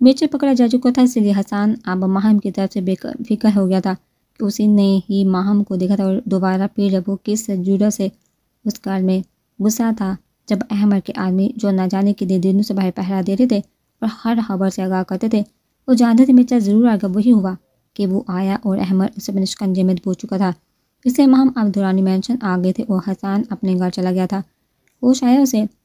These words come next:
अहमद ब्लैक यूनिफॉर्म पहने, हाथ पॉकेट में डालकर एक दरवाजे के सामने खड़ा हुआ। जब मैं साथ वाले से पूछा, जो मुदबाना खड़ा था, उस वक्त वो टॉर्चर सेल में था,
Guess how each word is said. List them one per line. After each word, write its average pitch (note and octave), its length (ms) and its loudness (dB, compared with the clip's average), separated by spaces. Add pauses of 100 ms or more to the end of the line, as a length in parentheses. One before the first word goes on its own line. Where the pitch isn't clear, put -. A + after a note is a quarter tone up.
(160)
अहमद A3 360 4
ब्लैक F#3 320 0
यूनिफॉर्म F#3+ 380 0
पहने, F#3 400 0 (440)
हाथ G#3+ 260 0 (100)
पॉकेट G#3 520 -4
में F#3+ 140 0
डालकर F#3 280 -2
एक G3+ 140 -2
दरवाजे F3+ 420 0
के G#3 100 -4
सामने F#3 300 -2
खड़ा F#3+ 260 -4
हुआ। G3 240 0 (440)
जब C4 100 2
मैं C#4 120 6
साथ C4 320 0
वाले B3+ 280 6 (300)
से A3 120 -8
पूछा, G#3 300 -2
जो G3+ 200 -2
मुदबाना F#3+ 500 0
खड़ा G3 240 -4
था, F#3+ 140 -4
उस F#3+ 180 -4
वक्त G3+ 200 -6
वो F#3+ 120 -2
टॉर्चर G3 560 -4
सेल F#3 280 -4
में F3+ 100 0
था, G3 180 -6